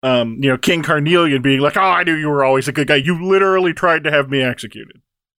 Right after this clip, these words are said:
Yes, you were possessed, but come on, man."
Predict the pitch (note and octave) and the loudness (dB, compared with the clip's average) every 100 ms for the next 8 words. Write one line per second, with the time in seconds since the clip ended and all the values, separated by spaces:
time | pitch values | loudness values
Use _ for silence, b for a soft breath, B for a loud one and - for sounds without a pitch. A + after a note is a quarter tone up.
0 | _ _ _ F3+ F3 - E3 D3 D3+ E3 | _ _ _ 0 0 0 -2 0 0 2
1 | D#3 A2 C3+ C3+ - _ - F3+ A2+ - | 0 -2 -2 -2 -4 _ -4 0 -2 -2
2 | A#2 - | -12 -16